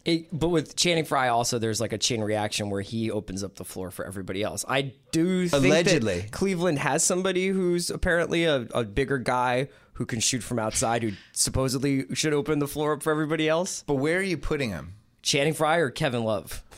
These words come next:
Speaker 2: Well, that's my point.
Speaker 1: <laughs>
Speaker 2: All right, let's say I'm playing Channing Frye and Kevin Love together, and Kyrie has the ball and LeBron has the ball, and
Speaker 1: Ty
Speaker 2: Channing
Speaker 1: Lue,
Speaker 2: Frye likes to
Speaker 1: five-out
Speaker 2: be near the
Speaker 1: offense.
Speaker 2: top of the key.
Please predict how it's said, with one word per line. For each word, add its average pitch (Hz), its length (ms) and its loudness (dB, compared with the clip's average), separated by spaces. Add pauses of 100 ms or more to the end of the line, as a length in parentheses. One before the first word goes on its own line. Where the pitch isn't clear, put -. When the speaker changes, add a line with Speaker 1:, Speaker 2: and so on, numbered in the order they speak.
(140)
Speaker 2:
Well, 135 100 -2
that's 151 240 2
my 156 140 2
point. - 460 2
Speaker 1:
<laughs> - 760 -2
Speaker 2:
All 151 80 2
right, 139 80 4
let's 147 180 2
say 165 160 4
I'm 151 100 0
playing 147 240 0
Channing 143 360 0
Frye 127 280 0
and 120 120 -2
Kevin 123 320 0
Love 117 160 0
together, 98 560 -2 (460)
and 110 120 -4
Kyrie 123 460 0
has 113 240 0
the 101 80 -6
ball 104 320 2
and 101 100 0
LeBron 104 380 0
has 98 260 -2
the 98 60 -10
ball, 92 600 -2
and - 80 -4
Speaker 1:
Ty 135 100 2
Speaker 2:
Channing 139 220 4
Speaker 1:
Lue, 139 40 2
Speaker 2:
Frye 139 260 4
likes 143 160 4
to 143 40 2
Speaker 1:
five-out 139 80 2
Speaker 2:
be - 140 4
near 127 100 2
the 127 60 4
Speaker 1:
offense. 120 180 2
Speaker 2:
top 120 240 0
of 123 60 -4
the 113 80 -2
key. 107 560 -2